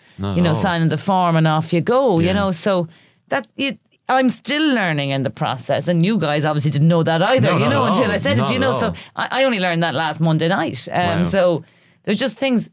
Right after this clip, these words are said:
Speaker 2: that keep emerging. Um, I, I suppose I hadn't considered things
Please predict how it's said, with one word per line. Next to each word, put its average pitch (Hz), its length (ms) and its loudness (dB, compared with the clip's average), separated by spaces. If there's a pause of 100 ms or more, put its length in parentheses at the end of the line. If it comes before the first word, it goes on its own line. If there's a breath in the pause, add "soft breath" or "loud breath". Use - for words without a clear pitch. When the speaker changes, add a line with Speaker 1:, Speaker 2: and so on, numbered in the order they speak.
Speaker 2:
that 185 160 -4
keep 214 280 -4
emerging. 175 840 0
Um, 160 500 -2 (440 soft breath)
I, 185 200 -2
I - 60 0
suppose 175 240 -2
I 185 80 2
hadn't 185 380 -2
considered 175 560 0
things 165 580 0